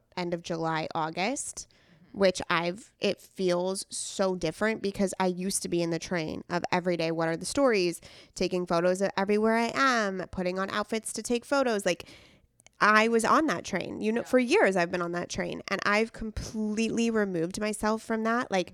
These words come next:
Speaker 2: Yeah.
Speaker 1: I have so many photos, and guess where I'm so excited to upload them? Into the shared album that we have about my daughter with my
Speaker 2: Yeah,
Speaker 1: family. Like,
Speaker 2: that's it.
Speaker 1: Facebook vibes, dude.
Speaker 2: <gasps> Ooh, I kinda
Speaker 1: Facebook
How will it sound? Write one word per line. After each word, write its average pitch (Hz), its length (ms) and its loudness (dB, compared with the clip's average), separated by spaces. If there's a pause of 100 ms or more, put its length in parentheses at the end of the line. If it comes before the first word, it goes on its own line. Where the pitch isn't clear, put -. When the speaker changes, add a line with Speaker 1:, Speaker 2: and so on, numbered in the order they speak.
Speaker 2:
Yeah. 165 100 -18 (220)
Speaker 1:
I 226 140 4
have 285 160 2
so - 260 -2
many 208 220 -2
photos, 196 420 2
and 202 140 -2
guess 208 180 2
where 262 120 0
I'm 262 100 0
so 190 380 0
excited 170 420 -2
to - 60 -8
upload 151 280 -6
them? - 260 -12 (500)
Into 269 200 2
the 277 120 2
shared 180 280 0
album 160 320 0
that - 100 -4
we 175 100 -2
have 170 220 -4
about 160 220 -4
my 165 100 -2
daughter 151 300 -2
with 147 160 -6
my 160 60 -2
Speaker 2:
Yeah, 175 80 -4
Speaker 1:
family. 165 340 0
Like, 202 160 6 (120)
Speaker 2:
that's - 40 -12
it. 143 200 -6 (200)
Speaker 1:
Facebook 294 440 4
vibes, 185 540 4
dude. 226 240 6
Speaker 2:
<gasps> - 20 -2
Ooh, - 40 -2
I - 80 -4
kinda 254 180 4
Speaker 1:
Facebook - 140 -4